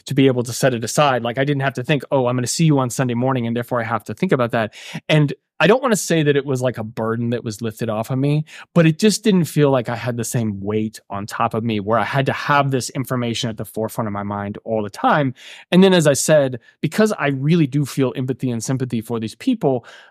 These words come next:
uh, and maybe, you know, I don't know if, if that's a problem that, that, that I do this, but, you know, I feel for them. Like, it, it hurts me that they're hurting. And,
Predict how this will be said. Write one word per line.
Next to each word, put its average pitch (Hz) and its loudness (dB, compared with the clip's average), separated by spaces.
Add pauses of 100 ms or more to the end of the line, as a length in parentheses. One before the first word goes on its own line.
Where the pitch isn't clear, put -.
(180)
uh, 131 2
and 151 2
maybe, 165 2
you 147 0
know, 127 0 (160)
I 123 -2
don't 135 2
know 131 2
if, - -4 (380)
if - -2
that's 123 -2
a 113 -10
problem 139 0
that, - -8
that, 131 -4
that 123 -4
I 123 -2
do 151 0
this, 147 0
but, 135 -2 (240)
you 240 0
know, 226 4
I 196 2
feel 339 2
for 139 -4
them. 113 -4
Like, 120 -4
it, 147 -2
it 147 -2
hurts 190 -2
me 175 4
that 143 -4
they're 135 2
hurting. 104 -6 (400)
And, 131 2